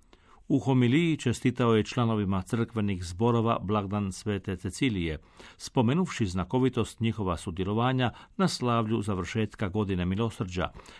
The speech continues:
koje sabire u jedno sve ono što su molitvom, pjesmom i životom nastojali očitovati u svojim župama tijekom izvanrednog jubileja milosrđa,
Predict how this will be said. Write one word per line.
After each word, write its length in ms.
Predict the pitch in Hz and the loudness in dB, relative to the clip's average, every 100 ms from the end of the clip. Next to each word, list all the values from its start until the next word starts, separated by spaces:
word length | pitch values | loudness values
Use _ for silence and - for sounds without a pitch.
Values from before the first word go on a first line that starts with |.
| - | -2
koje 220 | 214 170 | 2 4
sabire 460 | - 127 120 120 98 | 4 2 2 2 2
u 140 | 87 | 2
jedno 340 | 110 113 113 92 - | 2 2 -2 -4 -10
sve 300 | - - 202 | -8 2 4
ono 180 | 180 151 | 4 2
što 280 | - - 101 | -2 -4 -4
su 160 | - | -4
molitvom, 600 | 80 104 135 123 123 107 | -2 2 2 0 0 0
pjesmom 500 | 90 123 120 - 104 - | 2 2 2 -2 -4 -2
i 100 | 104 | -2
životom 540 | 113 120 123 120 107 | 0 2 2 0 0
nastojali 560 | 107 110 - 123 113 110 | 0 0 -2 0 0 0
očitovati 800 | 101 98 - 107 98 92 104 - - - | -2 -6 -8 -4 -4 -2 -4 -4 -14 -4
u 100 | 139 | -2
svojim 400 | 120 107 98 90 | 0 0 0 2
župama 500 | 90 127 123 120 120 - - - | 2 0 2 2 2 -2 -10 -10
tijekom 420 | - 160 156 113 - | 2 2 2 -2 0
izvanrednog 720 | 110 101 123 123 120 120 113 | -2 0 -2 0 0 -2 -2
jubileja 540 | 107 107 110 104 90 | -2 0 0 0 0
milosrđa, 680 | 87 90 127 - 104 90 87 | 0 0 0 0 -4 -2 -4